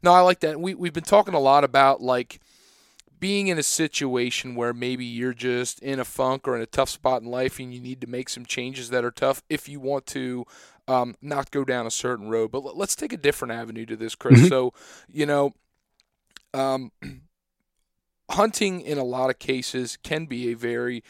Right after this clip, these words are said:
Speaker 1: physical and mental, mental game. And, you know, if you wanna
Speaker 2: Oh,
Speaker 1: better
Speaker 2: yeah.
Speaker 1: yourself and you want to, uh,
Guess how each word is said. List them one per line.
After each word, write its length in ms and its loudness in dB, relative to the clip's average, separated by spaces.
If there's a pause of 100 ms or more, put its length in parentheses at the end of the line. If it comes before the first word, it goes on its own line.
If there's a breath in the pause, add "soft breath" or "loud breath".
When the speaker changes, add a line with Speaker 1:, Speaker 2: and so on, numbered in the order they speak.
(140 soft breath)
Speaker 1:
physical 600 -6
and 100 -8
mental, 540 -6 (100)
mental 360 -8
game. 340 -14
And, 200 -12
you 60 -10
know, 80 -8
if 140 -14
you 80 -12
wanna 200 -6
Speaker 2:
Oh, 60 8
Speaker 1:
better 180 6
Speaker 2:
yeah. 60 -2
Speaker 1:
yourself 540 -4
and 120 -12
you 100 -10
want 260 -8
to, 420 -8 (640 loud breath)
uh, 500 -6